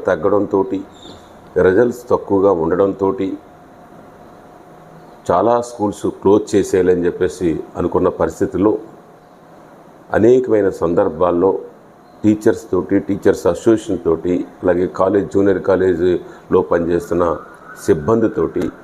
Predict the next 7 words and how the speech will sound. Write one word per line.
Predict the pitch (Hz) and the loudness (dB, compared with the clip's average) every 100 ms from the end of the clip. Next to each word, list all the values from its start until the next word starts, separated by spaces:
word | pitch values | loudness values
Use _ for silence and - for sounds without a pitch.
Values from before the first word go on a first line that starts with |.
| - - - - - - - - - - - - - - - - - - - | -20 -20 -20 -20 -20 -20 -20 -20 -20 -20 -20 -20 -20 -20 -20 -20 -20 -12 0
అనేకమైన | 104 117 110 98 92 | 2 4 4 2 0
మీటింగ్స్ | 92 95 92 92 | -2 -2 -2 0
అవి | 87 80 | 0 2
కూడా | 90 101 85 | 2 2 0
ఏర్పాటు | - 85 - | -2 -4 -2
చేసుకున్నాం. | 80 - 80 76 - - - - - - - - - - | -6 -4 -6 -6 -8 -12 -20 -20 -20 -20 -20 -20 -20 -4
అలాగే | 87 104 104 | 0 2 2